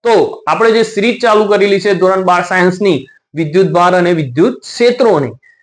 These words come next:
તો એની અંદર આપણે લાસ્ટ ટાઇમ શીખ્યા હતા કે વિદ્યુત ડાયપોલ એટલે શું, તેનો એકમ શું છે અને તેનું પારિમાણિક સૂત્ર શું છે. ઓકે, જો તમે નવા છો તો અમારી ચેનલને લાઈક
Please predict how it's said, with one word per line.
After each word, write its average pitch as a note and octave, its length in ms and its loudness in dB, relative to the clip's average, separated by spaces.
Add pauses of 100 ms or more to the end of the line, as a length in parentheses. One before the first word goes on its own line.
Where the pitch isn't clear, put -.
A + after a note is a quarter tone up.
(300)
તો B3+ 420 -2
એની A3+ 380 2
અંદર A#3+ 340 2
આપણે G3+ 480 -2
લાસ્ટ F#3 400 2
ટાઇમ G3+ 220 -2
શીખ્યા F#3 320 -4
હતા F#3+ 140 0
કે F#3+ 160 0
વિદ્યુત E3+ 400 0
ડાયપોલ D#3+ 440 0
એટલે E3+ 280 -2
શું, F#3+ 400 -2 (100)
તેનો D#3+ 280 0
એકમ F3 400 -2
શું F#3+ 220 -2
છે G3 200 0
અને F3+ 240 -2
તેનું F3+ 280 -2
પારિમાણિક D#3 540 -2
સૂત્ર D3 400 -2
શું C3 540 -2
છે. C3 460 -2 (320)
ઓકે, A3+ 420 0 (300)
જો C#3 220 -2
તમે A#3 380 2
નવા A3 300 2
છો G#3+ 260 0
તો G#3 180 -2
અમારી F#3+ 420 0
ચેનલને F#3 400 -2
લાઈક F3 320 2